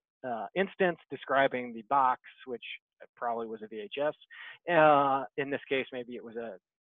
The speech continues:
a Beta S P, and, uh, then the digital object, the, the preservation master stored in, in Preservica.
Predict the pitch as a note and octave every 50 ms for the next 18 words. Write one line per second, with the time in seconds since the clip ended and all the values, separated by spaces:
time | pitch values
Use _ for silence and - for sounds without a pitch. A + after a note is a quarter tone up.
0 | _ _ - B2 - B2+ A#2 A2+ A2+ G#2+ G#2+ - - - E3 D#3 D3+ C#3+ - -
1 | - - - - - _ _ - F3+ E3 D#3+ D#3+ D#3 D#3 D3+ D3 D3 C#3+ C3+ B2+
2 | - D3+ C#3+ C3+ C3+ C3 B2 C#3+ D3 C#3+ C#3 C3 C3 C3 - A3+ B3 A3 F3+ F#3+
3 | D#3 C#3+ C#3 C3+ B2 - - C3+ C3+ D3 - _ _ _ _ _ - B2+ B2 B2+
4 | C3 - _ _ _ _ _ - - - D3+ D3+ C3 C3+ C#3+ C#3 C3 - - C3+
5 | C3 C3+ - _ _ - C3+ C3 B2+ B2 - - C3 A#2 - - - C#3 C3+ C3
6 | B2+ A#2+ B2 A#2+ B2 - B2+ B2 A#2+ A#2 A#2 A#2 - C3+ B2+ A2 - - - G#2+
7 | G#2+ G#2+ F#2+ F#2+ - G2 -